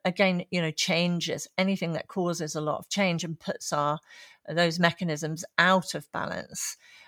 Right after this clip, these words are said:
uh, anything we can do to redress that and make things more even, smooth. And even things like meditation, Tai Chi, um, you know, those kind of things,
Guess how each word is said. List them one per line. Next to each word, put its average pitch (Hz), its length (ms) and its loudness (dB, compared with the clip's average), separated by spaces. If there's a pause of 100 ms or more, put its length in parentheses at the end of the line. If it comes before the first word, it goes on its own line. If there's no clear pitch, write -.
(120)
uh, 156 240 -2
anything 185 360 4
we 170 100 0
can 160 180 -6
do 151 160 -2
to 151 240 -8
redress 151 640 -4
that 139 220 -4
and 151 140 -4
make 151 240 -6
things 147 340 -8
more 151 240 -6
even, 151 480 -4
smooth. 147 580 -6 (440)
And 196 140 0
even 285 260 4
things 202 460 2
like 160 400 0
meditation, 180 1160 0
Tai 160 380 -2
Chi, 180 640 0 (400)
um, 151 420 -2 (100)
you 185 120 2
know, 165 160 2
those 185 480 4
kind 214 320 2
of 202 80 -2
things, 196 340 0